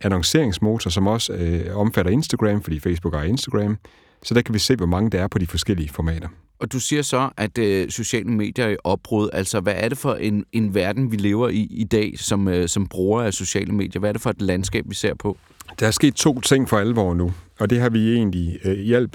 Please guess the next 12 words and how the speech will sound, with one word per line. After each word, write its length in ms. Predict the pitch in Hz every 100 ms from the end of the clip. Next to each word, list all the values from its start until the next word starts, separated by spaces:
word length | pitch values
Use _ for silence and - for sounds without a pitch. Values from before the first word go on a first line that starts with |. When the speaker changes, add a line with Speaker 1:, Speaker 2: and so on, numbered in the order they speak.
| -
Speaker 1:
øh, 180 | 101 92
ubeskedenhed 680 | 131 120 113 - 95 90 101
prædiket 440 | - - 107 110 95
igennem 260 | 98 92
mange 280 | 87 95 107
år. 180 | 90 82
Sociale 400 | - 107 139 113
medier 260 | 120 107
har 140 | 85 98
fået 420 | - 120 127 117
så, 340 | - 110 110 110 -
øh, 320 | 92 90 90